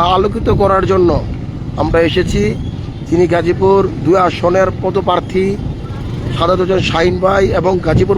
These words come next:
মহানগর স্বেচ্ছাসেবক দলের সংগ্রামী আহ্বায়ক সাদাত হোসেন শাহিন ভাই। আল্লাহ পাক রাব্বুল আলামিন যেন তার মনের আশা পূর্ণ করে, এই কথা ব্যক্ত করে সকল Facebook ভাই বোনেরা দোয়া চাই, ধানের শীষের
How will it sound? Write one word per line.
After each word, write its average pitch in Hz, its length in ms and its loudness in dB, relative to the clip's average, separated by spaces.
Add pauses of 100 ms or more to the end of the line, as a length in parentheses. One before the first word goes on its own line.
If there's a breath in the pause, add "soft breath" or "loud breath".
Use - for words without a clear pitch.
মহানগর 175 420 2 (480)
স্বেচ্ছাসেবক 180 600 -2
দলের 180 200 2 (120)
সংগ্রামী 190 360 0
আহ্বায়ক 165 480 2 (800)
সাদাত 1077 260 2
হোসেন - 240 4 (100)
শাহিন 180 260 -4
ভাই। 185 220 0 (880)
আল্লাহ 170 200 0
পাক 175 160 -2
রাব্বুল 170 260 -2
আলামিন 185 240 -2
যেন 185 140 -2
তার 175 160 -4
মনের 185 240 0
আশা - 220 -6
পূর্ণ 185 160 -2 (120)
করে, 185 180 2 (640)
এই 202 220 2
কথা 190 280 0
ব্যক্ত 196 300 -2
করে 190 200 0 (140)
সকল 208 220 0 (140)
Facebook 190 440 2
ভাই 165 120 2
বোনেরা 190 320 2 (640)
দোয়া 185 200 2 (100)
চাই, 190 180 2 (640)
ধানের 180 240 0
শীষের 190 240 0